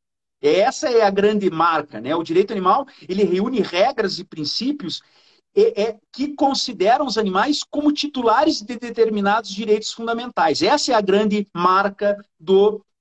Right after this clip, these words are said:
do direito animal. Mas você veja, isso pode conflitar com, por exemplo, o direito civil, né?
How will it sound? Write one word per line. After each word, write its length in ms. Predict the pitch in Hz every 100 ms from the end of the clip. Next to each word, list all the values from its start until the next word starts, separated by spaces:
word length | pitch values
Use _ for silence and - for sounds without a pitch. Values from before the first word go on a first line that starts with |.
| _ _ _ _ _ _
do 200 | 135 -
direito 340 | - 160 180 196
animal. 340 | 214 185 139 - -
Mas 160 | 220 233
você 240 | 254 285
veja, 300 | 285 247 190 - -
isso 300 | 233 - 320
pode 300 | - 285 302
conflitar 920 | 302 311 302 262 226 - 220 277 226 - _ _ _
com, 240 | - 247 -
por 160 | 240
exemplo, 340 | 233 226 254 269
o 40 |
direito 400 | 214 262 262 311
civil, 600 | - 320 294 294 294 294 _ _ _ _ _ _ _
né? 300 | 151 185 262